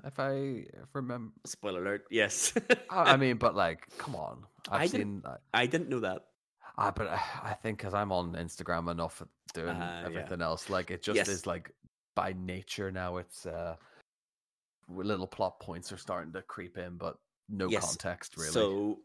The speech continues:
Speaker 2: the game opens <laughs> and Peter has started his new job and Sandman attacks New York, and it is spectacularly good.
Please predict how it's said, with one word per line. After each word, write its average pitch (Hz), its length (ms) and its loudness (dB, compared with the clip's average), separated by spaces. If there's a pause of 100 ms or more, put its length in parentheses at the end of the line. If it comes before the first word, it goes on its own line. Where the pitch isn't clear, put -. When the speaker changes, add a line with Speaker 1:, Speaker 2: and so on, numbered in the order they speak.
Speaker 2:
the 131 160 -4
game 139 320 2
opens 90 520 -4 (480)
<laughs> - 1200 -4
and 104 460 4 (880)
Peter 117 320 4
has 107 160 -4
started 98 300 -2
his 95 160 -8
new 92 160 -4
job 87 520 -2 (600)
and 90 640 -4
Sandman 85 520 -4
attacks 87 380 -10
New 90 120 -4
York, 82 360 -10 (260)
and 92 120 -6
it 92 160 -8
is 90 240 -6
spectacularly - 1300 -8
good. - 300 -14